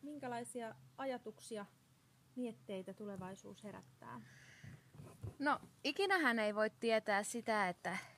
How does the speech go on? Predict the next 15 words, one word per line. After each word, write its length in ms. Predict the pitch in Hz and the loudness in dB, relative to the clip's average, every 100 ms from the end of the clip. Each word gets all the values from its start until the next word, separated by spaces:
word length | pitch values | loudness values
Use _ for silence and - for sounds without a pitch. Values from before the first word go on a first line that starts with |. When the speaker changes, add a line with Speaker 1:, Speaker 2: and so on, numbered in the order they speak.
| - | -12
Speaker 2:
että 320 | - 190 - 196 | -6 -6 -4 -4
mitä, 460 | 220 214 214 190 - - - - | -2 0 2 2 0 -12 -14 -2
mitä 320 | 233 247 240 | 0 4 2
se 120 | 220 | 2
tulevaisuus 640 | 254 254 240 214 214 208 | 2 4 6 4 4 -2
tuo 160 | - 214 | 0 0
tullessaan, 640 | 233 233 233 226 247 226 | 0 2 2 0 -2 -2
mi-, 260 | 226 226 220 - - - | -2 -4 -6 -10 -20 -18
minkälaisia 1080 | - 220 220 214 214 202 202 208 208 202 - - - - - - - - - - _ - | -10 -6 -4 -4 -2 0 -2 -2 -2 -2 -4 -10 -20 -20 -18 -18 -20 -20 -20 -20 _ -4
tilanteita 640 | 240 226 214 214 220 240 | 4 4 4 2 2 0
tulee 460 | - 214 220 220 | 2 2 4 4
eteen 340 | 233 - 208 214 | 2 2 0 0
tässä 240 | 262 - | -2 -4
toimintakauden 760 | 254 247 254 247 233 220 214 - | -2 -2 0 0 2 4 4 4
aikana 440 | 214 214 220 208 | 2 2 0 0